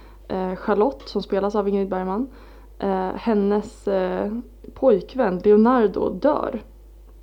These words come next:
Och Eva, hennes dotter,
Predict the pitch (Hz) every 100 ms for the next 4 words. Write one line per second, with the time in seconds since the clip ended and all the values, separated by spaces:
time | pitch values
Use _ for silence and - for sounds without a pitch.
0 | - - - - - 208 196 - - 214
1 | 185 185 220 - - - 208 185 185 -
2 | 202 208 - - 202